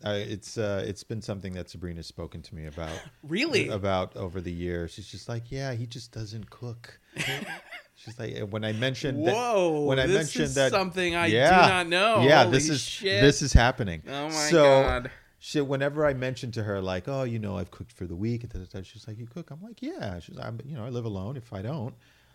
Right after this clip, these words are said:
Speaker 1: um, I might starve to death.
Speaker 2: <laughs>
Speaker 1: So she's,
Speaker 2: Shit.
Speaker 1: she's like, "Well, you know, my husband doesn't cook." And I'm like, "Really?" She's like, "He doesn't cook anything."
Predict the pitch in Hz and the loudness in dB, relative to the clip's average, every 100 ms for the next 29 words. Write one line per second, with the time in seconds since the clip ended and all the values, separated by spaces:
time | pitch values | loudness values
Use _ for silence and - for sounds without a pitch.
0 | _ - 98 95 92 90 - 95 101 - | _ -10 -8 -6 -8 -12 -12 -10 -8 -8
1 | - 139 165 - - - - 160 247 - | -6 -4 -4 -6 6 6 6 0 -2 0
2 | 127 117 - 285 320 233 - _ - 202 | 0 0 -4 -12 -12 -20 -20 _ -20 -16
3 | 123 117 127 117 123 - - 123 - 127 | -10 -6 -4 -4 -6 -12 -18 -16 -12 -8
4 | 120 107 117 113 131 120 110 123 117 120 | -6 -4 -4 -4 -4 -6 -6 -4 -4 -6
5 | 90 80 82 76 90 87 104 113 90 90 | -6 -8 -8 -12 -14 -14 -12 -10 -10 -8
6 | 85 107 104 82 82 104 107 101 - 104 | 0 2 2 -2 -6 -10 -14 -14 -12 -14
7 | 85 - - _ - 87 87 - - | -16 -20 -20 _ -16 -12 -12 -14 -18